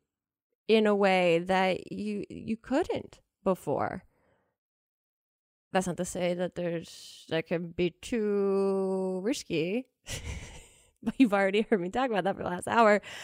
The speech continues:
Uh, and that the internet gives, um, artists and creatives, uh, ways in which their work can be seen by others that has never existed before. And I think it gives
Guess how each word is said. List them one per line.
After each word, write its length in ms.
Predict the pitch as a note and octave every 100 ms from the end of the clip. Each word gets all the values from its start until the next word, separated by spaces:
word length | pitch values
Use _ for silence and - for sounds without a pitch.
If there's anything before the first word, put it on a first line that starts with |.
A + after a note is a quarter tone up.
| - C4
Uh, 460 | - A#3+ A#3 A3 A3 - - - - -
and 440 | D#4 E4 F4 E4
that 140 | C#4+ C#4+
the 100 | D#4
internet 440 | D#4+ E4+ D#4+ B3+
gives, 380 | A3+ D#4+ D4+ A#3+ - -
um, 420 | - A#3+ A3 A#3+ -
artists 460 | - B3+ D4 D4+ -
and 160 | A#3 A#3+
creatives, 760 | A#3+ A3+ B3 C#4 C4 A#3+ G#3+ - - - - - -
uh, 60 | -
ways 600 | - - B3 C4 D#4 C4+
in 180 | B3+ B3
which 380 | B3+ - - A3
their 380 | G#3+ A#3 A#3
work 320 | G#3+ A3+ A#3+ -
can 200 | C4 G#3+
be 100 | G#3
seen 540 | - G#3+ A3 A3+ G#3+
by 260 | - G#3 F#3+
others 340 | F#3+ G3 F#3
that 320 | - F3+ E3
has 240 | G3+ F#3+ F#3
never 340 | F#3 E3+ F3
existed 560 | - F#3+ E3+ E3+ F3 E3+
before. 540 | E3+ - B2+ A#2+ A#2+ - - - -
And 460 | G#3+ G#3 G#3 G#3+ -
I 180 | G#3
think 400 | G#3 A3+ A3+ G3+ -
it 240 | F#3+ F#3+ -
gives 520 | G#3 A3 G#3+ -